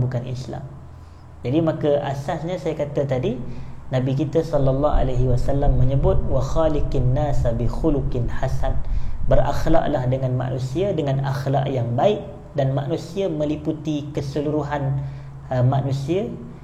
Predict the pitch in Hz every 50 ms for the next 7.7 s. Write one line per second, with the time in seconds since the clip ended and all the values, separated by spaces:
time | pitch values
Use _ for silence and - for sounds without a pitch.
0 | - - - - - - - 135 - - 170 156 139 143 147 147 135 135 135 135
1 | - 135 139 139 143 143 139 131 139 160 180 - - - 143 135 - 147 139 -
2 | 131 131 131 131 135 139 131 127 135 123 - 131 127 131 139 139 127 135 151 175
3 | - - 147 143 - 147 135 139 139 135 131 131 131 131 147 143 135 139 135 135
4 | 135 131 135 - 139 135 139 139 139 151 185 233 - - - - - - - -
5 | 131 139 139 160 139 - 156 135 127 135 135 135 143 135 135 131 135 - 131 123
6 | 123 131 135 131 - 127 - - - - 143 135 - - 143 139 156 170 170 170
7 | 175 - - - - - - - - - - 165 165 -